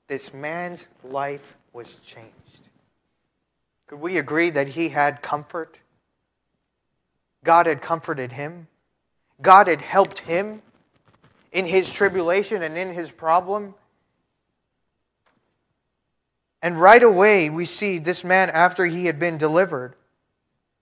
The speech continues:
he says in verse, verse eighteen, "And when,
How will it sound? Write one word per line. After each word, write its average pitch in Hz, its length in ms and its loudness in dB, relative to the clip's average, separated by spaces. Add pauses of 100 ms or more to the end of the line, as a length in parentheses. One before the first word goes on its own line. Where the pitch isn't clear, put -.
(200)
he 160 100 -10
says 170 280 -4
in 151 80 -8
verse, 156 300 -2
verse 160 500 -4
eighteen, 151 560 -10 (1400)
"And 165 280 -4
when, 226 420 0